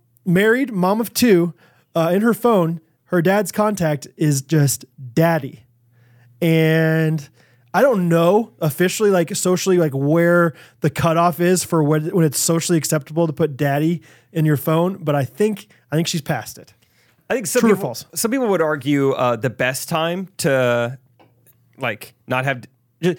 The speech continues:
Speaker 2: never do it. Uh,
Speaker 1: Okay.
Speaker 2: just, uh, some people
Speaker 1: Yeah.
Speaker 2: would say that.
Speaker 1: Yeah.
Speaker 2: I think if you're, if you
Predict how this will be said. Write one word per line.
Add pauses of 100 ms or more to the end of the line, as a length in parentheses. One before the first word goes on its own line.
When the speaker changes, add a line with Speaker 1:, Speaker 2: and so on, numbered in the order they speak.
(120)
Speaker 2:
never
do
it. (180)
Uh,
Speaker 1:
Okay.
Speaker 2:
just,
uh,
some
people
Speaker 1:
Yeah.
Speaker 2:
would
say
that.
Speaker 1:
Yeah. (560)
Speaker 2:
I
think (880)
if
you're,
if
you